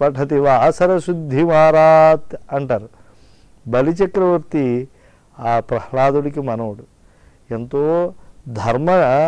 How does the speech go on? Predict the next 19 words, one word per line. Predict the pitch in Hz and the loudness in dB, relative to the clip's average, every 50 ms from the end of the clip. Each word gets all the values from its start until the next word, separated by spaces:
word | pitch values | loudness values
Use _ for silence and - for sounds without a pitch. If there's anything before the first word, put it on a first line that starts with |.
| 165 170 - - - | -2 -4 -8 -12 -10
నిష్ఠ | 139 131 143 - - - - | -4 -4 -4 -4 -6 -4 -2
కలిగినటువంటి | 175 151 156 151 147 147 143 147 131 139 135 135 131 123 123 | 0 0 2 2 0 0 0 -2 -4 -4 -4 -4 -4 -4 -4
వాడు, | 117 113 110 104 101 104 - _ _ _ - _ - - - - | -4 -4 -4 -4 -6 -12 -14 _ _ _ -20 _ -20 -20 -12 -10
శుక్రాచార్యుల | - 165 - - 202 214 208 208 196 190 190 185 180 175 175 175 | -8 -8 -4 2 4 6 6 6 6 6 4 4 6 4 4 2
యందు | 170 165 165 165 160 165 165 165 156 143 135 139 139 139 - - - _ _ _ - | 2 2 2 2 0 0 0 2 2 4 2 2 0 -2 -6 -14 -20 _ _ _ -2
ఎంతో | 127 127 139 147 - 175 180 190 208 - - - | -2 -2 -2 -2 -2 0 0 0 -2 -6 -10 -6
విశ్వాసం | 131 127 117 - - 147 147 143 143 139 - 143 135 | -6 -6 -6 -4 -2 0 2 2 2 2 -2 -6 -6
ఉండేటువంటి | 135 131 131 131 131 123 - 127 127 120 117 113 | -4 -2 0 0 -2 -2 -2 -6 -6 -6 -6 -6
వాడు. | 117 113 110 110 104 104 113 - _ _ _ _ _ _ - _ - - - _ - _ _ _ - | -4 -4 -4 -4 -6 -10 -14 -16 _ _ _ _ _ _ -20 _ -20 -20 -20 _ -20 _ _ _ -2
మరి | 156 180 185 170 160 156 165 170 185 170 147 | 0 4 6 6 6 6 4 4 4 4 2
యజ్ఞయాగాది | 143 139 147 170 175 175 175 170 165 160 160 160 160 156 160 | 2 0 0 0 4 6 8 8 8 8 8 6 6 6 4
క్రతువులు | 156 - 147 139 135 127 160 165 165 170 | 0 0 0 0 2 2 2 4 4 4
నిర్వహిస్తూ | 160 151 151 147 147 143 135 139 131 - - - 131 | 4 2 2 2 2 2 2 0 -4 -6 -6 -4 -4
ఉన్నాడు. | 127 123 123 123 120 113 104 101 113 - _ _ _ _ _ _ _ _ _ - - | -4 -2 -4 -4 -4 -4 -4 -6 -10 -14 _ _ _ _ _ _ _ _ _ -4 -2
అటువంటి | 127 131 - 170 175 190 202 190 202 | -2 0 2 2 2 2 2 0 0
సమయంలో | 190 - 180 170 165 170 170 160 156 151 147 135 131 131 135 143 147 - - - _ - - | 0 0 -2 0 0 0 2 0 0 0 2 2 2 0 0 -2 -6 -10 -20 -20 _ -16 -6
ఆయన | 117 113 127 139 147 151 147 | -2 2 4 4 4 2 2
నుంచి | 143 143 143 143 151 165 185 185 - 208 190 156 135 135 143 156 170 170 180 | 0 -2 -4 -4 -4 -4 -6 -4 -2 -2 0 0 0 0 -2 -2 -4 -6 -8
చక్కగా | - - - - 131 - - - 147 147 156 170 180 185 - | -12 -18 -10 -8 -8 -8 -6 -4 -2 0 2 2 2 0 -2